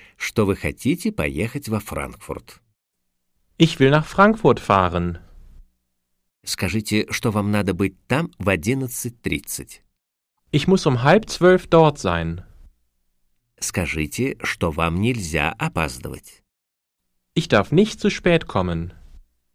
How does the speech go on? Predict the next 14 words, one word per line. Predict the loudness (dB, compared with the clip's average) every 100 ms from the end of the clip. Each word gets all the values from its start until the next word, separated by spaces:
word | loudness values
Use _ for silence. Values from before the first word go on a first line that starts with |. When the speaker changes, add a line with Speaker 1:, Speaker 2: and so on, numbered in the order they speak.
| _ _ _ -8
Speaker 1:
В | -2
большинстве | 0 0 0 -4 -2 -2 0
поездов | 0 0 0 -4 -4 -8 -4
есть | -4 -4 -2
вагон-ресторан. | -2 -2 -4 -6 -8 -10 -10 -14 -18 _ _ -14
Speaker 2:
Speisewagen. | -8 4 6 6 4 4 4 2 -2 -8 -12 -20 _ _
Speaker 1:
Но | 0 2
не | 2
во | 0
всех | 0 0 0 0
поездах | 0 0 0 0 -2 -6 0
имеются | 2 0 -2 -6
спальные | -4 -2 -2 -2 -6
купе. | -6 -6 -2 -2